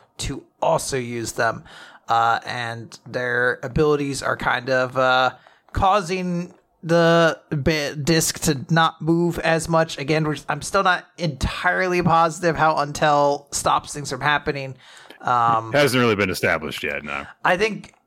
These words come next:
Speaker 1: it has been to a certain degree if you remember everything he did back in the previous loop, but I don't.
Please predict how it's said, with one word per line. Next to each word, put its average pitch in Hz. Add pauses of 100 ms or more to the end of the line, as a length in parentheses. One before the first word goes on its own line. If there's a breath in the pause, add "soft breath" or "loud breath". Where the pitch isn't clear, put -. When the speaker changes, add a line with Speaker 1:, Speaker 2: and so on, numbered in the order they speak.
(140)
Speaker 1:
it 175
has 160
been 175
to 151
a 127
certain 147
degree 151
if 143
you 135
remember 135
everything 135
he 135
did 127
back 135
in 135
the 113
previous 156
loop, 170
but -
I 107
don't. 156